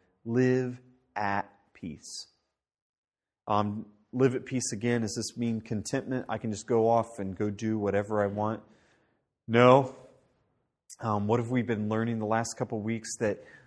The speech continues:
peace is something that is given to us in Christ. And so, because of that, the peace that, that you, uh, the peace that God wants you to have is already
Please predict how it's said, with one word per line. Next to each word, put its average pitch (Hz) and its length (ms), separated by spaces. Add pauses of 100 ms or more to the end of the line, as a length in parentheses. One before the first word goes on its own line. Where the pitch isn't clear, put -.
(500)
peace 175 500
is 123 200
something 135 360
that 117 120
is 107 160
given 117 480 (100)
to 120 180
us 101 220
in 110 260
Christ. 110 560 (1500)
And 120 160
so, 127 360 (120)
because 147 440
of 101 120
that, 104 320 (280)
the 123 100
peace - 540
that, 120 260 (240)
that 123 200 (380)
you, 135 680 (100)
uh, 117 60 (1000)
the 117 60
peace 165 280
that 131 100
God 131 260
wants 131 260
you 139 80
to 117 60
have 123 400
is 107 280
already 107 500